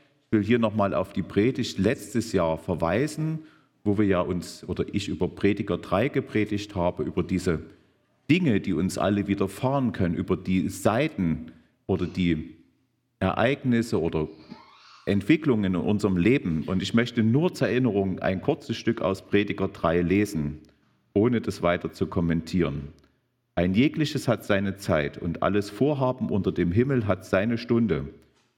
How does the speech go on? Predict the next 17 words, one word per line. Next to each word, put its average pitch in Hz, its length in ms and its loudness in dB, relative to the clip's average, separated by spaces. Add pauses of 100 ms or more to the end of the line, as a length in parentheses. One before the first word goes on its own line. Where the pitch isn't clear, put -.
(160)
Geboren 135 480 2
werden 127 320 2
hat 110 160 0
seine 98 340 0
Zeit, 92 440 0 (360)
sterben 104 340 2
hat 85 160 0
seine 78 340 0
Zeit, 78 380 -2 (560)
pflanzen 175 440 2
hat 120 160 0
seine 110 340 0
Zeit, 95 500 0 (380)
ausreißen 90 720 0
hat 82 160 0
seine 78 340 -2
Zeit. 73 420 -2